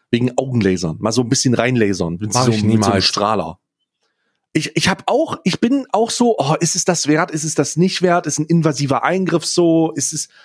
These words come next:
Speaker 1: das ist nur so ein bisschen Komfort? I don't know." Nichtsdestotrotz,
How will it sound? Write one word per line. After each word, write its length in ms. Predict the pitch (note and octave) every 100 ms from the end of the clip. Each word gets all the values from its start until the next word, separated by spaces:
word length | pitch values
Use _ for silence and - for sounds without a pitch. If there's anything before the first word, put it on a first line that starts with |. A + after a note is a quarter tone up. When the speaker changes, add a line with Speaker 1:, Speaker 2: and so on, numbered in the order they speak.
| _ -
Speaker 1:
das 140 | C#3
ist 120 | -
nur 80 | F#3
so 80 | E3+
ein 60 | D#3
bisschen 280 | D#3 D#3+
Komfort? 760 | D3+ D3 B2 - D#3+ F3 E3+ E3 -
I 60 | D#3
don't 180 | D3 C3+
know." 400 | D3 F3 E3+ - - - -
Nichtsdestotrotz, 800 | D#3+ - - F3+ - F#3 -